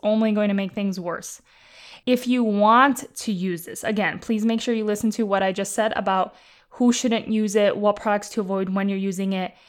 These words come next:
Use it carefully. But if you are going to use it, make sure to use it safely. So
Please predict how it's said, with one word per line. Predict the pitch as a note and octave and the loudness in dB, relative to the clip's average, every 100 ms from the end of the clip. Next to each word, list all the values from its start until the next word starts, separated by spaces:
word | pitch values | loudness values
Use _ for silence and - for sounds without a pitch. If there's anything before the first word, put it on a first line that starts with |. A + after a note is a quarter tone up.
| - _ | -20 _
Use | G#3 G#3+ G#3 | 0 0 0
it | G3+ | -2
carefully. | G3 F#3+ - G3 G3 | -4 -4 -4 -6 -4
But | F#3+ G#3 | -4 -4
if | A3 A3+ | -4 -6
you | - | 0
are | G#3+ A#3 | 4 6
going | A#3+ D4 | 4 0
to | E4 D#4+ | -2 -2
use | A3 | -2
it, | G3+ - _ _ - | -4 -6 _ _ -4
make | A3 A3 | -2 -2
sure | - A#3+ A3 | 0 2 2
to | G#3+ - | -2 -4
use | G3+ F#3+ | -2 -2
it | F#3 | -2
safely. | D4 C4 - - | -2 -2 -6 -8
So | - G3+ | 2 2